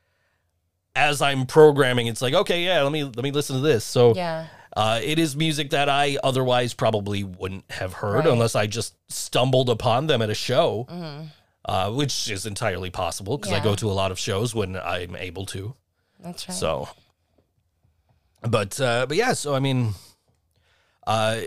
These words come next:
Speaker 1: we actually had a problem when we, when we first switched over to Anchor, because what Anchor does is they distribute your podcast, your audio podcast, out to, like, iTunes and Spotify and Stitcher and, uh, Google Music and all that stuff.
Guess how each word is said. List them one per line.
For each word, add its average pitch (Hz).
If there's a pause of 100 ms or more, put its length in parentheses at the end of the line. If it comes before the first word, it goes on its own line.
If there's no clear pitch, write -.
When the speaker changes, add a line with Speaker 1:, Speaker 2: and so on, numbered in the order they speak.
(180)
Speaker 1:
we 175
actually 220
had 170
a 139
problem 170
when 110
we, 113
when 117
we 120
first 160
switched 151
over 127
to 117
Anchor, 165
because 107
what 139
Anchor 156
does 117
is 107
they 117
distribute 110
your 101
podcast, 131
your 104
audio 117
podcast, 98 (440)
out 101
to, 104
like, 98
iTunes 104
and 92
Spotify 95
and 92
Stitcher 98
and, 90
uh, 80
Google 107
Music 95
and 92
all 98
that 107
stuff. -